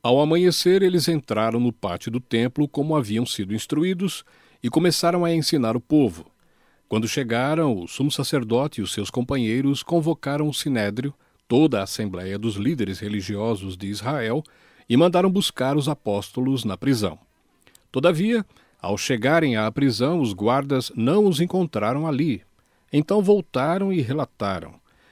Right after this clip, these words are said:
"Encontramos a prisão trancada com toda a segurança, com os guardas diante das portas, mas quando as abrimos, não havia ninguém."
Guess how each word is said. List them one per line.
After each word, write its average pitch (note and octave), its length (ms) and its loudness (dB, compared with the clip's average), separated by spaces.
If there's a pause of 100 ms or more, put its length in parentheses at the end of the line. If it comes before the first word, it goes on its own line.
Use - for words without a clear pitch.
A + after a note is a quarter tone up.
(220)
"Encontramos C3 580 4
a G#2 80 0
prisão G#2 360 -2
trancada G#2+ 540 -4
com - 140 -16
toda C3+ 260 -2
a - 20 -6
segurança, A#2 680 -2
com A#2+ 180 -4
os G#2 120 -2
guardas G2+ 520 -2
diante G2+ 300 -8
das D3 160 -4
portas, - 500 -2 (460)
mas C#3 200 2
quando F#3+ 380 4
as A2+ 140 2
abrimos, G#2 640 -2 (280)
não A#3+ 200 -2
havia G#2+ 240 0
ninguém." F3 380 0